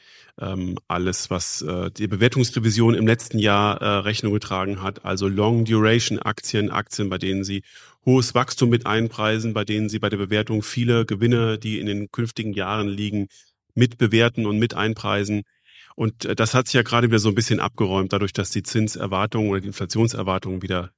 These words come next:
angestiegen sind. Äh, wann ist denn aus Ihrer Sicht, ähm, rein fundamental ein Zeitpunkt erreicht,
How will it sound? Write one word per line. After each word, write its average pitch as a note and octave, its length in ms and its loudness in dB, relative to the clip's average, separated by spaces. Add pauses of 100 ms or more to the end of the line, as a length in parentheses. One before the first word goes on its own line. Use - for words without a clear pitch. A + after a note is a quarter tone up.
(120)
angestiegen G2 540 -4
sind. F2+ 260 -4 (680)
Äh, G#2+ 180 0
wann G#2+ 160 4
ist D#3+ 160 2
denn G#3+ 80 4
aus A#2 160 2
Ihrer D#3 240 4
Sicht, - 420 -2 (100)
ähm, G2+ 440 -6 (100)
rein B2 800 4
fundamental A2+ 880 0
ein B2 80 -2
Zeitpunkt B2 500 -2
erreicht, G#2 540 -2